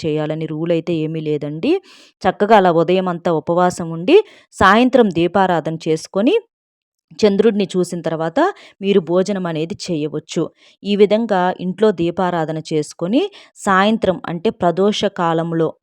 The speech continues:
ఐదు, ఆరు గంటల తర్వాత స్త్రీలు మళ్ళీ చక్కగా స్నానం చేసేసి పూజ గదిలో ఒక దీపాన్ని వెలిగించండి. అలాగే ఇంటి గుమ్మం ముందు కూడా తప్పనిసరిగా దీపాలు వెలిగించుకోండి. ఒక చిన్న ముగ్గు వేసుకొని పసుపు కుంకుమలు కూడా చల్లుకోండి.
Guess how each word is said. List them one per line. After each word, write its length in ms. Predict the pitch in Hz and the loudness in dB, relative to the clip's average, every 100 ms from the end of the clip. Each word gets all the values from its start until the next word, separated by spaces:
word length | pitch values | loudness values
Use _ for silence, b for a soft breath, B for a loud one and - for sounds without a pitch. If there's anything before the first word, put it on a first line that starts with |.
| 160 | -4
ఐదు, 360 | 160 175 180 | -2 -2 -2
ఆరు 340 | - 165 165 165 | -2 -2 -2 -4
గంటల 260 | 165 165 190 | -6 -6 -6
తర్వాత 680 | 185 151 151 156 220 311 370 b b | -6 -8 -8 -6 -2 -2 -2 b b
స్త్రీలు 420 | - - 233 254 254 | -8 -2 2 2 2
మళ్ళీ 280 | 190 185 | 0 -4
చక్కగా 400 | 202 185 170 180 | -4 -6 -4 -4
స్నానం 460 | 196 - 170 160 185 175 | -4 -6 -8 -6 -6 -6
చేసేసి 600 | 156 151 170 156 277 381 b b _ 214 | -4 -4 -4 -4 2 2 b b _ -2
పూజ 240 | 233 240 | 2 4
గదిలో 340 | 233 214 185 | 4 4 2
ఒక 160 | 170 160 | 0 -2
దీపాన్ని 500 | 143 165 170 180 170 | -4 -4 -2 -4 -4
వెలిగించండి. 800 | 139 143 156 156 180 156 151 - _ _ | -6 -6 -8 -8 -6 -4 -6 -8 _ _
అలాగే 500 | - 208 262 262 233 - | 0 4 4 4 0 -2
ఇంటి 360 | 202 214 185 175 | -4 0 0 2
గుమ్మం 320 | 190 214 233 | 2 2 -2
ముందు 200 | 214 190 | -4 -4
కూడా 280 | 165 175 196 | -4 -2 -2
తప్పనిసరిగా 760 | 233 180 - 208 202 165 147 | -2 -4 -4 -6 -4 -4 -2
దీపాలు 500 | 196 160 156 180 165 | -2 -2 -4 -4 -4
వెలిగించుకోండి. 760 | 160 147 143 151 - - 156 143 - | -2 -4 -4 -10 -10 -10 -8 -8 -8
ఒక 140 | 180 | -4
చిన్న 360 | 180 190 185 196 | -4 -4 -6 -4
ముగ్గు 300 | 190 147 165 | -4 -6 -4
వేసుకొని 420 | 175 165 - 180 | -2 -4 -6 -8
పసుపు 380 | 208 156 - 175 | -6 -8 -8 -12
కుంకుమలు 440 | 170 156 151 156 | -10 -10 -10 -10
కూడా 240 | 156 160 190 | -6 -6 -6
చల్లుకోండి. 680 | - 143 147 - 160 156 | -8 -8 -8 -8 -8 -6